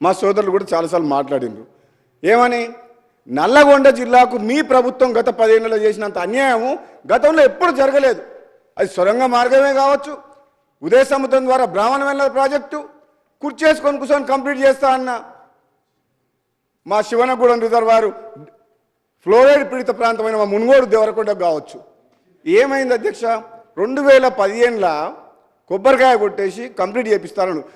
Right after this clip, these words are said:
ఆ కుర్చీ డైలాగ్ ఎక్కడ పోయిందో, ఎక్కడ పోయినా కుర్చీ వేసుకొని కూర్చుంటా అన్నాడు. మరి ఇప్పుడు కుర్చీ లేదు,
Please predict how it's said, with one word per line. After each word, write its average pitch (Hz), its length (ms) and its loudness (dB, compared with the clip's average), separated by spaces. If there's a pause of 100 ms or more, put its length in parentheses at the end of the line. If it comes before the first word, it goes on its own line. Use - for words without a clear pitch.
(180)
ఆ 180 60 0
కుర్చీ 196 360 -6
డైలాగ్ 247 380 4
ఎక్కడ 214 220 -4
పోయిందో, 220 200 0
ఎక్కడ 240 460 0
పోయినా 247 240 4
కుర్చీ 277 280 -6
వేసుకొని 262 300 0
కూర్చుంటా 220 360 -6
అన్నాడు. 151 240 -8 (580)
మరి 208 100 -2
ఇప్పుడు 208 140 -4
కుర్చీ 214 380 -8
లేదు, 269 420 4